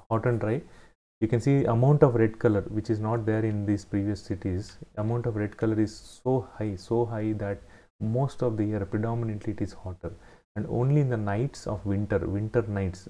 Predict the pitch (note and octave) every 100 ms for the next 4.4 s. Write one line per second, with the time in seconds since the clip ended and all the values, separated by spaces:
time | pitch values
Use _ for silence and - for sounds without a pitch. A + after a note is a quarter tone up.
0 | - G#2 G2 A2 G#2 G2+ A2 G#2+ G#2 -
1 | G#2+ A2+ C3 - G2+ G2 F#2+ F#2+ F2+ F#2+
2 | F#2+ A#2+ E3+ - - _ _ G#2 - B2+
3 | A#2 G#2 G#2+ A2 A2 G#2 G2 G2+ G2+ G2+
4 | G2 F#2+ A#2 E3+